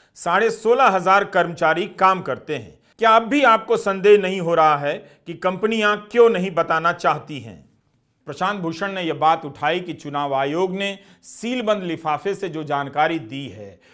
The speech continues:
उसमें बड़े दलों ने नहीं बताया कि किस किस से चंदा मिला है, केवल छोटी पार्टियों ने बताया है।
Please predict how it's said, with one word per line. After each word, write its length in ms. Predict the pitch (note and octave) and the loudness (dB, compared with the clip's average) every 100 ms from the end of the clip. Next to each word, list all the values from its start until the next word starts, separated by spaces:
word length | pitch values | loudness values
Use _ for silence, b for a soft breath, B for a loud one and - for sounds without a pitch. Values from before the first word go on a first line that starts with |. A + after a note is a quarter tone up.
| b | b
उसमें 400 | E3+ E3+ F#3 D#3+ | -12 -8 -10 -6
बड़े 260 | B2 F#3+ A3 | 0 2 2
दलों 280 | F3 E3+ F#3+ | 2 -2 -2
ने 120 | F#3 | -4
नहीं 260 | D#3+ D3+ F#3 | -8 -8 -6
बताया 480 | D#3 D3 D3 E3 | -6 -2 0 0
कि 140 | F3+ D#3+ | -2 -8
किस 260 | - D#3+ | -14 -14
किस 240 | - F3+ F3 | -12 -14 -12
से 80 | D#3 | -10
चंदा 360 | C#3 C3 B2+ | -10 -8 -10
मिला 280 | A#2+ B2+ D#3 | -8 -2 -2
है, 280 | D#3 E3 D#3+ B B _ | 0 -4 -6 B B _
केवल 300 | F#3 G3+ G#3+ | -2 0 -4
छोटी 420 | G#3 E3+ E3+ A3 | -4 -8 -8 -10
पार्टियों 500 | G3+ D3+ D3 D3+ F3 | -4 -2 -2 -4 -8
ने 120 | E3 | -6
बताया 420 | B2 A#2 C#3 D3+ | -10 -2 0 2
है। 200 | C#3 G#2 | 0 -2